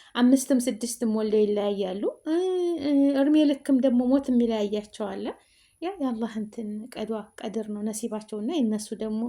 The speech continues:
መተሳሰብ፣ እ፣ እና ችሎ ማለፍን ያስፈልጋል። ዋናው ነገር በትዳር ሲኖር ብዙ ነገር አለ፣ ግጭት አለ። እና የሩታ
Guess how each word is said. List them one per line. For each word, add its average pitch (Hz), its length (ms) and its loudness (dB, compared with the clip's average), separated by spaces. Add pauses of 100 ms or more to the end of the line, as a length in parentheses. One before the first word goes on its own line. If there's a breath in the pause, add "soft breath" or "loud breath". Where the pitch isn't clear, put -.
(500 soft breath)
መተሳሰብ፣ 240 840 0 (180)
እ፣ 208 120 -8 (480)
እና 214 180 -4 (720 soft breath)
ችሎ 247 280 4
ማለፍን 208 520 -2
ያስፈልጋል። 202 720 -10
ዋናው 208 300 -6
ነገር 214 300 -8
በትዳር 226 460 -10
ሲኖር 233 360 -8
ብዙ 254 240 -8
ነገር 262 300 -6
አለ፣ 220 220 -12
ግጭት 220 360 -14
አለ። 220 180 -14 (960)
እና 330 180 2 (240)
የሩታ 285 1040 2